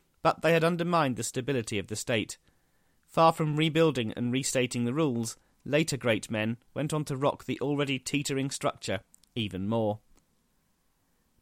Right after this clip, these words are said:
Before we meet Destroyer number four, we need to backtrack a bit and hear about a rebellion which took place in North Africa. The Numidians were once allies of Carthage, but had moved over to the Roman side during the Punic Wars.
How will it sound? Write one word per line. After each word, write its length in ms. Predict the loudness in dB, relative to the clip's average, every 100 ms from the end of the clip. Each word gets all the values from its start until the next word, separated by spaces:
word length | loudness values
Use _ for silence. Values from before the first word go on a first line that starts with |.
| _
Before 260 | -2 4 6
we 120 | 6
meet 220 | 4 0
Destroyer 400 | -2 -2 2 4
number 240 | 2 0 0
four, 380 | 2 4 2 -2 -14 _
we 80 | -2
need 160 | -2
to 60 | 0
backtrack 480 | 2 2 2 -4 -4
a 60 |
bit 280 | -4 -4 -6 -14 _
and 160 | -6 0
hear 200 | 2 2
about 340 | 4 2 0 -4
a 60 |
rebellion 540 | -4 0 2 2 0 -4
which 220 | -8 -6
took 220 | -6 -6
place 320 | -4 -2 -2 -6
in 240 | -6 -4
North 260 | -4 -6 -8 -8
Africa. 440 | -8 -8 -10 -10 -10 _ _ _ _ _ _ _ _ _ _
The 80 | 0
Numidians 680 | 2 4 4 2 2 0 -4 -6
were 100 | -4
once 280 | 0 0 0 0
allies 340 | 2 2 0
of 120 | -6
Carthage, 580 | -4 0 0 -2 -6 -8 -18 _ _ _
but 120 | -4
had 100 | 0
moved 280 | 2 2 4
over 200 | 2 2
to 120 | -2
the 100 | -2
Roman 300 | 2 2 0
side 400 | 0 2 2 0
during 280 | -2 -2 0
the 80 | -4
Punic 420 | -4 -4 -4 -4
Wars. 400 | 0 0 0 -4